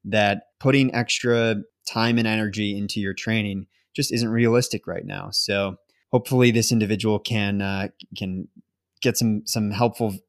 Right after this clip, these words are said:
tips out of this and take a little bit of time off if needed. Um, I wanted to ask just some, some quick hit questions to wrap up our podcast here.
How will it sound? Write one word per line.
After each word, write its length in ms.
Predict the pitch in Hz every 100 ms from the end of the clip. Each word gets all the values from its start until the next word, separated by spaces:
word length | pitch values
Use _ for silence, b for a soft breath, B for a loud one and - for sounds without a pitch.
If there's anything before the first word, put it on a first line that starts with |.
| _ _
tips 260 | - 123 -
out 160 | 110 107
of 80 |
this 400 | 101 107 104 - -
and 500 | 101 98 98 95 90 -
take 160 | 107
a 40 | 107
little 140 | 98
bit 80 | 98
of 60 | 92
time 220 | 98 95
off 180 | 95 -
if 140 | -
needed. 400 | 98 95 92 92 _ _ _ 101
Um, 280 | 98 98 98
I 60 |
wanted 240 | 120 139 123
to 80 | 123
ask 300 | 127 120 -
just 160 | 110
some, 240 | 110 101 - -
some 200 | 98 95
quick 260 | - 135
hit 160 | 143 123
questions 480 | - 131 - 131 120
to 100 | 113
wrap 280 | 117 117 120
up 140 | 117
our 100 | 101
podcast 600 | - 123 117 123 113 104 -
here. 380 | 113 107 101